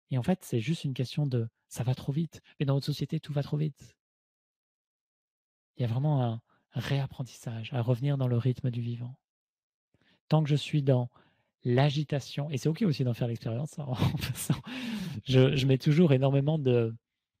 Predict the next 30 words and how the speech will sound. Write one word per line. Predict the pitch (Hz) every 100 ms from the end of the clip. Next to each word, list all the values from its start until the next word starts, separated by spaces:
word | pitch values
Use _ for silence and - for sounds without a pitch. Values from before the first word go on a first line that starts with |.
| _ - _ -
de, | 131 120 117
de | 117 123
douceur | 143 139 - 135 123
dans | 120
tout | -
cela, | 127 123 110
parce | 120
qu'en | 120
fait, | 151 147 143
vous | 120
avez | 117
le | 117
droit | - 131
de | 120
tout | - 151 143
expérimenter | 131 - 127 123 120 127 139
et | 120
tout | - 139 127
est | 127
OK. | 120 123
Il | 113 - - - _
n'y | 123
a |
qu'une | - 160
seule | 147 156 139
destination | 135 - 131 139
possible, | 127 123 135 127
c'est | -
l'amour | 123 123 123 123
infini, | - 123 123